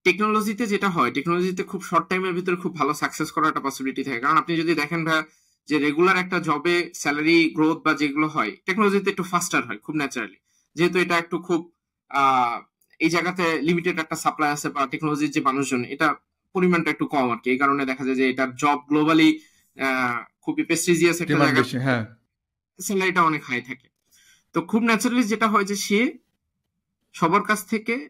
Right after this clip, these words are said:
Speaker 1: সে দেখে যে মানুষজন Facebook-এ খুব ভালো পোস্ট দিতেছে, আহ, ডেভেলপাররাই, কিন্তু সে ভিতরে এই ডেভেলপার হওয়ার জন্য তার কি পরিমাণ পরিশ্রম করতে হয়েছে, কত রাত সে না জেগে কাজ করছে, কি কি স্যাক্রিফাইস করতে হয়েছে,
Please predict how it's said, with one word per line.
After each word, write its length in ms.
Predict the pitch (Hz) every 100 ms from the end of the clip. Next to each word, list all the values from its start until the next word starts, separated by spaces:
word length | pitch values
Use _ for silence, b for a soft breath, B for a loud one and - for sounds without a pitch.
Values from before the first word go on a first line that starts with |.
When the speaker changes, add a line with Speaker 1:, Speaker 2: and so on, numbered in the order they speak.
| _
Speaker 1:
সে 220 | - 180
দেখে 340 | 160 151 180 170
যে 420 | 156 160 151 -
মানুষজন 320 | 143 139 139 139
Facebook-এ 380 | 147 135 143
খুব 180 | 139 131
ভালো 180 | 127 123
পোস্ট 260 | 123 131 127
দিতেছে, 600 | 120 127 123 123 123 - _ _ _ -
আহ, 100 | 123
ডেভেলপাররাই, 680 | 131 139 127 127 120 117 113 _ _ _
কিন্তু 180 | 165 170
সে 200 | 180 185
ভিতরে 680 | 165 - 170 208 220 180 180 - _ _ -
এই 120 | 170
ডেভেলপার 460 | 175 175 196 220 190
হওয়ার 200 | 185 180
জন্য 240 | 190 190
তার 120 | 180
কি 120 | 180
পরিমাণ 260 | 165 170 170
পরিশ্রম 420 | 156 151 - 170
করতে 220 | 160 -
হয়েছে, 400 | 160 151 - 156 143
কত 180 | 151 160
রাত 300 | 151 151 -
সে 160 | 170
না 200 | 156 143
জেগে 220 | 143 147
কাজ 240 | 143 147 -
করছে, 460 | 147 - 156 143 139 b b b
কি 120 | 170
কি 120 | 175
স্যাক্রিফাইস 560 | 175 170 170 156 165 160
করতে 260 | 160 165 160
হয়েছে, 400 | 151 - 151